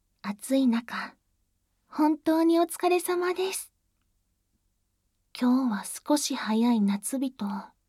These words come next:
ニュースで言っていたので、ずっと主様を心配してたんですよ。熱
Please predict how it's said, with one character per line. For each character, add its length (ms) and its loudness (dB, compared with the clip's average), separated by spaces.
ニ 160 4
ュ 60 2
ー 20 2
ス 180 0
で 100 -2
言 80 -2
っ 20 -20
て 180 -8
い 100 0
た 140 -2
の 160 0
で、 80 -4
ず 200 0
っ 20 -12
と 220 4
主 240 4
様 400 2
を 60 -8
心 340 0
配 240 2
し 80 -2
て 140 0
た 180 2
ん 80 2
で 80 2
す 220 -2
よ。 100 2
熱 200 -2